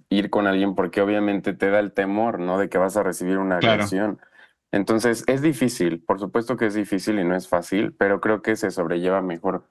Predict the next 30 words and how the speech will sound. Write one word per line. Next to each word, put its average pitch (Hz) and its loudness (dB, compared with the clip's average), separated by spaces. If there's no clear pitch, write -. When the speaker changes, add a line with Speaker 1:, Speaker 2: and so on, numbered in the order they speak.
Speaker 1:
acompañado 95 0
de 90 2
alguien 90 0
que 87 0
haciéndolo 90 -2
tú 90 -6
solo. 85 -6
Speaker 2:
Oye, 139 4
una 170 2
parte 156 0
de 156 0
tu 131 -2
vida 135 2
muy 135 2
importante 120 2
fue - 0
el 123 2
hacer 117 2
voluntariado 110 2
y 110 2
estar 110 0
relacionado 110 0
con 92 -6
lo 95 -8
que 98 -8
rea-, 101 0
actualmente 113 2
haces. 104 -2
Tú 117 0
trabajas 113 2